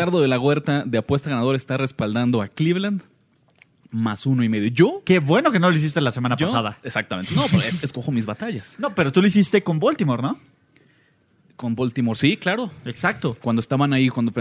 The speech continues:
Speaker 2: eh, le dieron la sorpresa a los, a los
Speaker 1: A los
Speaker 2: Ravens,
Speaker 1: Ravens,
Speaker 2: yo
Speaker 1: bien.
Speaker 2: estaba del lado de, de los Browns. Un par de razones así muy sencillas. También lo hemos platicado. Nunca es buena señal cuando se invierte el favorito. Nunca. Cleveland originalmente era favorito por dos puntos, pero después de la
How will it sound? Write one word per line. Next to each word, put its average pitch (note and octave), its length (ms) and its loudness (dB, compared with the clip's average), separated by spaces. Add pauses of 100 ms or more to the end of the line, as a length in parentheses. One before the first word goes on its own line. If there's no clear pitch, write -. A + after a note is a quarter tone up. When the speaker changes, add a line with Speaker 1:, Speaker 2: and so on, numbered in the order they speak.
(120)
Speaker 2:
eh, A2 140 0
le G#2+ 160 -2
dieron B2+ 140 0
la C3 60 0
sorpresa C3+ 300 0
a - 40 2
los, C#3+ 180 -2
a C3 80 -4
los C3 340 -2
Speaker 1:
A - 40 -18
los D3+ 80 4
Speaker 2:
Ravens, D3 220 2
Speaker 1:
Ravens, D#3+ 380 0
Speaker 2:
yo B2+ 80 -14
Speaker 1:
bien. B2+ 180 4
Speaker 2:
estaba B2 300 2
del A2 140 4
lado G#2+ 240 0
de, G2+ 80 -6
de G#2+ 260 -4
los A2 140 -6
Browns. D#3 240 -2 (420)
Un - 60 -16
par D#3+ 160 0
de E3+ 80 0
razones C#3 400 0
así C3+ 180 -2
muy C3+ 160 4
sencillas. B2 540 0 (160)
También E3 220 -4
lo F3+ 40 0
hemos E3+ 120 -4
platicado. B2+ 460 -2 (400)
Nunca G3+ 500 4
es F3 100 0
buena F3 200 -2
señal C3+ 300 0
cuando C3 220 -2
se A2+ 140 -4
invierte A#2+ 320 -2
el A#2 40 -6
favorito. F#2 460 -8 (400)
Nunca. C#3+ 640 0 (560)
Cleveland G#3 480 -2
originalmente D#3+ 800 -2 (360)
era C#3+ 280 -6
favorito B2+ 380 -6
por G#2+ 220 -6
dos B2 200 -4
puntos, C3+ 420 -2
pero A#2 200 0
después C#3 500 0
de B2+ 100 -2
la A2 280 -6